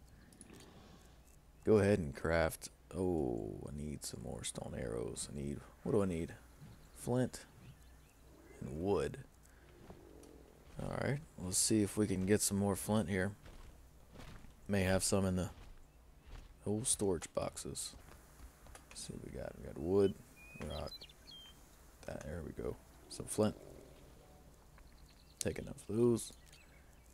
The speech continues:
Craft some arrows. All thirty. Now, go back to old Barry here, and, uh, oh, Barry, you dropped some Legos.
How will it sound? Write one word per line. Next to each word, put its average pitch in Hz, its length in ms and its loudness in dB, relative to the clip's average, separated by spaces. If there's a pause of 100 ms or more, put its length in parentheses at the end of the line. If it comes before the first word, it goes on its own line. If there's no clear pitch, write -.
(140)
Craft 69 380 -2
some - 180 -8 (120)
arrows. 113 680 4 (340)
All 76 260 0
thirty. - 280 -6 (2750)
Now, 92 140 0 (2750)
go 85 80 -6 (140)
back 73 240 -4
to 95 100 0
old 98 260 2
Barry 120 280 6
here, 123 460 6 (140)
and, 101 320 2
uh, 107 240 8 (180)
oh, 156 100 -2 (360)
Barry, 110 200 0
you - 60 -2
dropped 92 240 2
some - 140 -4
Legos. 76 480 0